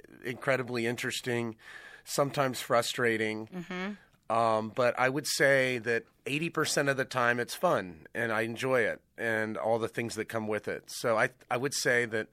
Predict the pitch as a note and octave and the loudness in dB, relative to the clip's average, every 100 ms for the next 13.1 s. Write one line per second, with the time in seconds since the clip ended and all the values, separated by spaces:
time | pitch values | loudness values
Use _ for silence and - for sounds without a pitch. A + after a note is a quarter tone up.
0 | - - - - - A#2+ C3+ C3+ D3 - | -16 -20 -20 -20 -10 -8 -6 -4 -4 -2
1 | C#3 B2+ A#2 A#2 - B2 A#2+ A2 G2 B2 | 0 -2 -2 -6 -6 -6 -4 -4 -4 -6
2 | - A2+ G2+ - - A2+ A#2+ C#3+ A2 G2+ | 0 0 0 -6 -6 -2 0 0 0 -2
3 | F2+ F#2 G2+ F2+ G2+ G2+ G2+ G2 - E2+ | -2 -4 -6 -2 -2 -2 -4 -6 -6 -4
4 | F#3+ D4 A3+ - D#2+ - - G#3 B3 C#4 | 0 2 2 0 -6 -10 -10 -8 -4 -4
5 | - - A#2 F#2+ D2+ - - - - C3+ | -4 -2 -2 -2 -8 -16 -14 -6 0 2
6 | A#2+ A2 - - - - - - - - | 4 2 -4 -16 -14 -14 -14 -18 -8 -2
7 | D3+ - E3 D3+ C#3 C#3 C#3 C3 D3 A#2+ | -2 -2 -4 -2 0 0 0 0 -2 -2
8 | B2 - A2+ G2+ F2+ - - - - A2 | -6 -10 -10 -8 -8 -8 -8 -10 -6 -4
9 | G#2 G2 F#2+ - _ - D3+ - D#3 D3+ | -2 -4 -8 -16 _ 0 0 0 -4 -2
10 | D#3+ E3+ F#3+ F3 _ - - _ - D#3 | 2 4 4 2 _ -20 -20 _ -4 -4
11 | C3 C#3+ - F#3+ F#3 F#3 G3 F#3 D3+ B2+ | -2 -4 -2 0 2 2 0 -2 -4 -4
12 | C#3+ - - C3+ - D#3+ F3 G2+ - - | -4 -4 -4 -4 0 2 0 -2 -6 -8
13 | - | -12